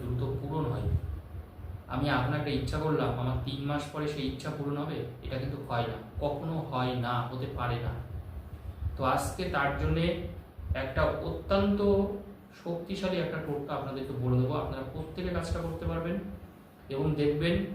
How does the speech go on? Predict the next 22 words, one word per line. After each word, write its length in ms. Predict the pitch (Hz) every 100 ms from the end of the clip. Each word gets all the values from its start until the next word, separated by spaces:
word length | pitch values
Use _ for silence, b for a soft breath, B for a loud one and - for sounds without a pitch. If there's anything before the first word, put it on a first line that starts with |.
| -
এটা 120 | 139 139
কিন্তু 140 | 151 147
একেবারে 240 | 143 143 127
নতুন 200 | - 175 175
একটা 140 | 170 160
টোটকা, 300 | 160 156 170 170 139
এবং 140 | 143 147 127
আপনি 180 | 123 151 147
দেখবেন 260 | 143 156 160 131
একবার 260 | - 156 165
এই 60 | 160 139
কাজটা 260 | - 147 147
করবেন 260 | 143 151 175 131
এবং 100 | 135 -
কাজটা 280 | 123 123 135 -
করলে 220 | 135 131 131
কিন্তু 200 | 147 143 170 -
সাথে 260 | 143 147 180
সাথে 140 | 175 175
সেই 140 | 151 135
ইচ্ছাটা 260 | - 147 151
আপনার 160 | 147